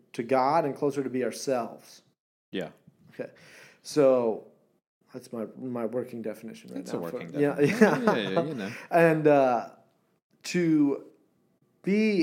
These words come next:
Speaker 1: in community is not easy.
Speaker 2: No.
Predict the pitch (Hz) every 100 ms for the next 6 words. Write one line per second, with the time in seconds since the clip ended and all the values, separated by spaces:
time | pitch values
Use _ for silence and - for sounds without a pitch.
0 | 139 170 165 143 135 135 170 180 147 120
1 | - - - _ _ 135 120 143 180 190
2 | 123 110 113 123 _ _ _ _ 82